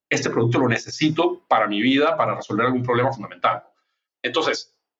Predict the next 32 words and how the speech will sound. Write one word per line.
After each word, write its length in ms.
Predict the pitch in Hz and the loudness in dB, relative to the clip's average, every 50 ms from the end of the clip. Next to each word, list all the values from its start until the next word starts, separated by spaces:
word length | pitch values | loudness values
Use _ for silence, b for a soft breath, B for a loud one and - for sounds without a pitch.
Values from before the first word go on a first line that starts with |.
| _ - | _ 0
en 140 | 147 147 147 | 0 2 2
eso 160 | 196 190 170 | 2 0 0
nos 100 | - 151 | 0 0
hemos 200 | 147 151 190 175 | 2 2 0 0
estado 220 | 139 - - 151 160 | 0 0 0 0 0
enfocando 460 | 165 - 135 - 135 131 135 151 156 | -2 -2 -2 -2 0 0 0 0 0
y, 240 | 131 113 101 101 101 | 0 0 -2 -6 -8
y, 260 | - 113 117 117 117 | -10 -10 -6 -4 -2
y 40 | 123 | 0
eso 460 | 127 123 147 160 165 160 - _ _ _ - | 0 2 2 0 0 -2 -6 _ _ _ 0
obviamente 440 | 139 143 147 147 156 156 156 - | 2 2 2 2 2 2 0 0
es 60 | 143 143 | 0 2
algo 360 | 143 147 151 151 160 160 156 | 2 2 2 2 2 2 2
muy 320 | 147 143 143 147 147 156 165 | 2 2 2 4 4 4 2
artesanal, 960 | 139 - - 127 - - 117 - - 113 98 127 135 143 151 156 156 151 131 | 2 0 -2 -2 -2 -2 -2 0 0 0 0 2 2 2 2 2 2 2 2
tiene 180 | - 117 139 | 0 -2 -2
su 80 | - - | -2 -2
metodología, 460 | 117 104 107 104 98 104 127 139 135 | -4 -2 -2 -2 -2 0 0 0 0
pero 120 | 113 113 101 | -2 -2 -2
muy 100 | 117 131 | -2 -2
artesanal 400 | 135 123 - - 101 110 127 131 | -2 -2 -2 -2 0 0 -2 -4
y 40 | 127 | -6
un 60 | - | -10
poco, 340 | - - - 135 117 - B B B B | -12 -8 -6 -6 -6 -6 B B B B
digamos, 220 | - 110 110 147 131 | -6 -4 -4 -4 -6
difícil 340 | 127 131 135 127 143 143 135 | -8 -8 -8 -10 -8 -4 -4
de 80 | 120 | -2
lograr, 440 | 104 107 110 110 127 139 139 - - b b b b b _ | -2 -2 0 0 0 0 0 -4 -12 b b b b b _
pero 180 | - 123 120 120 | 0 2 2 2
creemos 360 | 120 127 110 113 120 156 151 - | 2 0 0 2 2 0 0 0
que 140 | 135 113 113 | 0 0 2
ya 340 | 117 120 131 131 - - | 2 2 0 0 -2 -6